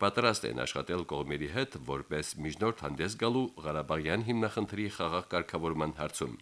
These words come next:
Մոտ ապագայում համանախագահները կկազմակերպեն աշխատանքային հանդիպումներ արտգոսնախարարների հետ։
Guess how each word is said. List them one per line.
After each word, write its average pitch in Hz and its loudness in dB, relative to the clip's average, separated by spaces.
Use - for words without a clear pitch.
Մոտ 92 6
ապագայում 120 6
համանախագահները 117 2
կկազմակերպեն 90 0
աշխատանքային 76 -2
հանդիպումներ 76 -2
արտգոսնախարարների 78 -2
հետ։ - -8